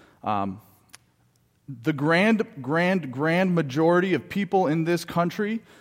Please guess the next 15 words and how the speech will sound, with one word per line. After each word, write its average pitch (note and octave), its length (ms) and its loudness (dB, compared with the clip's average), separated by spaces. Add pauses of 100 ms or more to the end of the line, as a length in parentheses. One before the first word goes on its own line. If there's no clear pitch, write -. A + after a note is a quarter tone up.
(100)
have C#3 180 -2
a B2 60 -2
cell E3+ 340 2
phone, G#3+ 360 0
computer, F#3 560 0
and C3+ 200 0
internet. C3 540 -2 (500)
And D3+ 160 2
with F3 240 6
those A#3 480 8
three A#3+ 380 0
things, G3+ 520 2
we A3 440 0
actually A#3+ 840 4
have C3+ 680 4